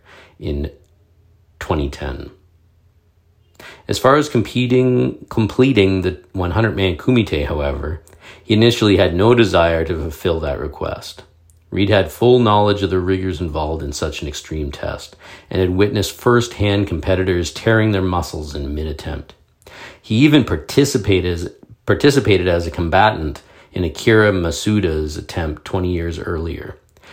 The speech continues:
and saw Masuda in agonizing pain. It was not something he was eager to put himself through. However, after constant calls from his friends and family, the Australian finally relented.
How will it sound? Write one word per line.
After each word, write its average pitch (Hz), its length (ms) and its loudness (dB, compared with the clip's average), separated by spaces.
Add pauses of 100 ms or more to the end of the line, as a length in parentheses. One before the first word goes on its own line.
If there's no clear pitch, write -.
(140)
and 92 120 -2
saw 101 300 4
Masuda 87 880 2 (440)
in 82 180 -8 (280)
agonizing 78 680 -4
pain. 73 380 -8 (640)
It - 260 -8
was 104 100 2
not 117 200 2
something 113 360 0
he 95 120 2
was 87 240 -4
eager 95 220 -2
to 80 80 -8
put 87 180 -6
himself 76 420 -6
through. - 320 -14 (1300)
However, 95 600 2 (320)
after 95 220 0
constant 113 480 2
calls 101 480 2
from 95 160 -2
his 90 180 -4
friends 95 560 0
and 85 160 -4
family, 92 540 0
the 87 220 -4
Australian 101 760 2
finally 85 400 -2
relented. 78 600 -6